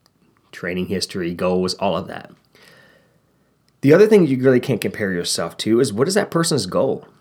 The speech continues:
If they're a fitness model, their goal is to maintain year-round leanness for lots of photo shoots.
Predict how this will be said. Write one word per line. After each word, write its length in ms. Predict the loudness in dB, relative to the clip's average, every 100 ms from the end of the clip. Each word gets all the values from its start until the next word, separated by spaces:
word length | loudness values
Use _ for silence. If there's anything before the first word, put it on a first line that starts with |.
| _
If 120 | -6
they're 160 | 0 0
a 40 |
fitness 420 | 2 -2 0 -2 -2
model, 500 | -2 -2 -2 -4 -10 -12
their 400 | -8 -2 0 0
goal 340 | 0 2 4
is 100 | 2
to 100 | 0
maintain 920 | -2 0 -2 -4 -4 -2 0 0 -2 -6
year-round 800 | -8 -2 2 2 2 2 2 2
leanness 500 | 0 -2 0 -2 -4
for 160 | -6 -4
lots 320 | -2 -2 -4
of 140 | -8
photo 240 | -4 -2 -2
shoots. 480 | -8 -10 -6 -6